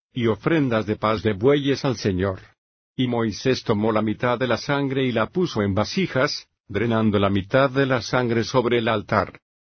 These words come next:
Y tomó el libro del pacto, y lo leyó a oídos del pueblo, y dijeron, "Todo lo que Jehová ha dicho, haremos, y guardaremos sus leyes". Entonces Moisés tomó la sangre y dejó que cayera sobre el pueblo,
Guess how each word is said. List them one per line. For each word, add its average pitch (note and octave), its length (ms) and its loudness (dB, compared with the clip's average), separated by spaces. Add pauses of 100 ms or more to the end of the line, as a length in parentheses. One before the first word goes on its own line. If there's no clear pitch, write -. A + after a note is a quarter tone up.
(120)
Y A2+ 140 -2
tomó C3 360 0
el E3+ 160 0
libro G#2+ 360 2
del A2+ 180 0
pacto, B2+ 460 -2 (200)
y B2+ 120 2
lo A2+ 120 4
leyó G2+ 440 2
a F#2+ 60 2
oídos A2 480 2
del A2+ 260 -2
pueblo, A2+ 500 2 (180)
y C3+ 120 2
dijeron, A2 600 0 (240)
"Todo E3+ 260 0
lo E3+ 160 -2
que A#2 140 0
Jehová G#2 460 0
ha G2 60 2
dicho, C#3 520 -4 (200)
haremos, A#2+ 600 2 (180)
y A#2+ 120 2
guardaremos G#2+ 760 0
sus - 260 -6
leyes". A2 540 -2 (380)
Entonces C3 680 0
Moisés A#2 580 -2
tomó A2+ 320 0
la G#2+ 180 2
sangre A#2 460 0
y A2+ 100 0
dejó A2 380 0
que B2+ 140 2
cayera G2 480 0
sobre G#2+ 340 2
el A2 120 0
pueblo, A2+ 500 2